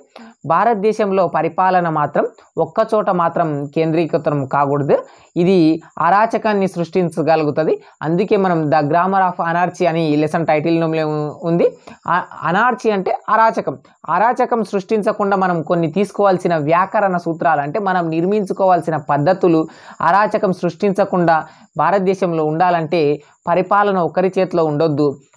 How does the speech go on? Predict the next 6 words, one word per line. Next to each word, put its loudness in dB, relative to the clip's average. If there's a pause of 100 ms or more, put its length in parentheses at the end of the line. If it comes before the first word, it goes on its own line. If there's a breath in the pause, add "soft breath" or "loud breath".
మీడియాకు, 2
ఉద్యమాలకు, 0
పోరాటాలకు, 0
ప్రశ్నించే -2
హక్కుకు, -2
ప్రజాస్వామ్యానికి 0